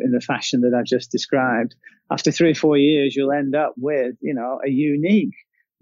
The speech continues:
very well respected and appreciated linchpin type content, uh, proposition that will give you the source of ongoing relationships essentially forever, um,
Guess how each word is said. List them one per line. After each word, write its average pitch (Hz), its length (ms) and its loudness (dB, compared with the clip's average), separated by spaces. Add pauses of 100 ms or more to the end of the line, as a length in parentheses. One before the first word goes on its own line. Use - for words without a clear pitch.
(240)
very 175 260 2
well 156 260 0
respected 147 600 -8
and 139 140 -4
appreciated 139 1000 0 (380)
linchpin 185 840 4
type 131 440 -4 (140)
content, 156 680 -4 (240)
uh, 120 180 -2
proposition 123 840 -2
that 139 120 2
will 131 140 4
give 123 200 2
you 127 300 6
the 127 80 4
source 143 400 0
of 127 100 2 (420)
ongoing 147 440 4
relationships 131 840 -2 (580)
essentially 139 540 0
forever, 139 600 0
um, 143 340 -4